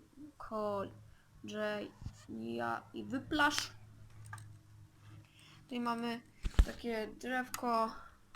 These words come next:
otwór-, takie furtkę, jakby herbatkę.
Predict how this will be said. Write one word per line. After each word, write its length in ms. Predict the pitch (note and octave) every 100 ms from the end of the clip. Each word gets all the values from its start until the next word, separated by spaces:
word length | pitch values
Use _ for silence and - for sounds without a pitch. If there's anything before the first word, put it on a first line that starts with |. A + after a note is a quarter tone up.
| - - - -
otwór-, 480 | A#2 - - A2+ - - - - -
takie 400 | A#3+ A3 G#3 A3+
furtkę, 540 | - A#3+ A#3 - A3
jakby 340 | G#3 - G#3+ G#3+ - - - - A#3+
herbatkę. 840 | A#3 G#3 A3 G#3+ - A3+ G#3